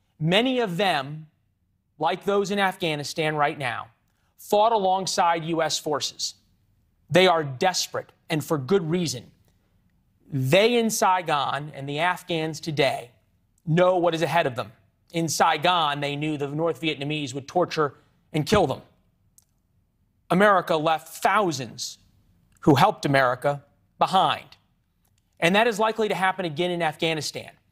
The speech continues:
Because if the Taliban continues its advance at current speed, it is very questionable if we are gonna be able to evacuate all the local translators,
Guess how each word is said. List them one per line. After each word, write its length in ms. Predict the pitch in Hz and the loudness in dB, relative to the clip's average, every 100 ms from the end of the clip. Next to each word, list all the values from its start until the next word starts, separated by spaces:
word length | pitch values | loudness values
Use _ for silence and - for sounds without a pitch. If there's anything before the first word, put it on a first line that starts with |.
| _ _ _ - | _ _ _ -6
Because 280 | 170 214 | -2 0
if 100 | 220 | 0
the 60 | 220 | -2
Taliban 540 | - 240 285 254 247 | 0 0 2 0 0
continues 520 | 220 190 233 240 233 196 | -2 -6 -4 -2 -2 -4
its 140 | 156 | -6
advance 400 | 170 175 180 175 | -2 0 0 -4
at 100 | 151 | -6
current 280 | - 202 175 | 0 0 0
speed, 400 | - 165 151 165 | -2 -2 -2 -2
it 140 | 165 | -2
is 140 | 147 127 | -2 -4
very 380 | 131 202 269 | 4 4 4
questionable 680 | 233 - 190 - - - - _ _ _ - | 0 0 -2 -2 -8 -12 -14 _ _ _ -4
if 140 | 127 | 0
we 160 | 143 190 | 2 2
are 80 | 208 | 2
gonna 160 | 226 | 0
be 160 | 185 185 | 2 2
able 160 | 185 175 | 2 2
to 100 | 175 | 0
evacuate 600 | 156 156 156 156 147 156 | 2 0 0 -2 -2 -2
all 260 | 170 185 | -2 0
the 80 | 180 | -2
local 340 | 156 156 139 | -2 -2 -4
translators, 840 | 123 - 185 214 175 214 208 214 | -6 -2 0 0 0 -2 -2 -4